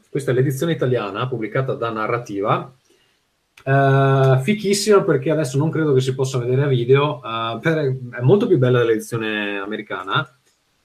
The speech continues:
perché, eh, se illuminata con una luce particolare rivela tutta una serie di simboli arcani, che è un po' una, una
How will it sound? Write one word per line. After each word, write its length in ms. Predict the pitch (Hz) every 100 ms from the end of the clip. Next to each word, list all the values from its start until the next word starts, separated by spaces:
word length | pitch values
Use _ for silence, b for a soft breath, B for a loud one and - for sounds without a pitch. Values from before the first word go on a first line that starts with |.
| _ _ _
perché, 580 | 190 196 175 196 208 208
eh, 640 | 131 127 127 123 123 120
se 180 | 120 -
illuminata 680 | 202 170 156 147 143 135 123
con 140 | - 135
una 200 | 135 123
luce 300 | 135 131 127
particolare 640 | 120 131 131 151 123 127
rivela 360 | 131 123 117 127
tutta 180 | 131 127
una 80 | 117
serie 240 | - 117
di 80 | 113
simboli 460 | - 110 107 107
arcani, 500 | 104 - 101 98 98
che 60 | -
è 20 |
un 60 | 127
po' 120 | 160
una, 400 | 151 131 120 117
una 340 | 117 113 110